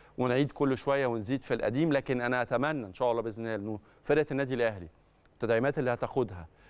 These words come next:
ومستر ريكاردو سواريش اللي بقى يعني في ظني، انا عارف انه مستر ريكاردو سواريش عليه كلام كتير جدا اليومين دول، لكن خدوا بالكم دايما انه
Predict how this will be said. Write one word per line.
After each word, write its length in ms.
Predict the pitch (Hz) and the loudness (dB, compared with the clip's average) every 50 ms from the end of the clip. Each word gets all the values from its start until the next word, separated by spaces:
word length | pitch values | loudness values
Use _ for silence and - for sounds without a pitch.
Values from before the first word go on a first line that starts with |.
| - - _ - | -20 -20 _ -4
ومستر 340 | - 107 117 127 - - 139 | 0 0 0 0 0 0 2
ريكاردو 340 | 127 127 - 135 143 139 139 | 2 2 2 2 2 2 0
سواريش 420 | 135 - 143 147 156 160 147 - 143 | -2 2 2 2 2 2 0 -4 -4
اللي 140 | 135 127 | -4 -2
بقى 180 | 123 131 131 127 - - _ _ - | 0 0 0 0 -4 -10 _ _ -12
يعني 400 | - - - 143 139 131 131 143 | -10 -8 -4 0 0 0 0 -2
في 140 | 135 - 151 | -6 -6 -4
ظني، 280 | 135 160 160 160 156 143 | -2 0 0 2 2 2
انا 100 | 139 131 | 2 0
عارف 260 | 143 160 175 - 165 | 0 -2 -4 -4 -4
انه 220 | 143 139 139 131 - - - _ _ - | -4 -2 -4 -4 -6 -12 -20 _ _ -10
مستر 200 | 131 - - 139 | -6 -4 -2 0
ريكاردو 340 | 127 123 - 160 160 147 143 | 0 2 2 2 2 2 -2
سواريش 320 | 131 - 156 160 160 143 | -2 -2 0 0 0 0
عليه 160 | 143 127 143 151 | 0 0 0 0
كلام 260 | - 156 151 156 151 | 2 2 2 2 0
كتير 260 | - 139 - 151 143 | -2 -2 -2 -2 0
جدا 360 | 131 151 147 135 127 127 123 | 2 2 2 2 0 0 0
اليومين 300 | 120 113 120 123 123 120 | -2 -2 -2 -2 -2 -2
دول، 160 | 107 107 101 - - - - - - - | -2 -4 -6 -8 -12 -18 -20 -14 -12 -6
لكن 160 | 120 - 131 | -4 -2 0
خدوا 220 | - - 170 165 | 2 2 2 4
بالكم 280 | 160 170 165 147 - 151 | 4 2 0 -2 -2 0
دايما 280 | 143 156 170 170 160 151 | 0 2 2 2 0 0
انه 320 | 151 147 147 143 143 139 | 2 2 2 2 0 -2